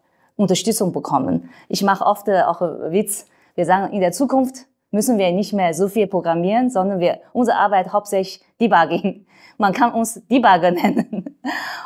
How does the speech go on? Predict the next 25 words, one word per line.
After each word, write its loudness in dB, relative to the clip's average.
Und, 0
äh, 4
zusätzliche, -2
ähm, 0
auch 0
die 0
ganze, 0
äh, 0
Entwerfen -2
von 0
neuen 2
Produkten -2
könnte 0
auch 0
erleichtert -2
werden. -2
Und, 0
äh, 2
strategische 0
Papier 0
könnte -4
vielleicht -2
sogar 2
von -2
große 0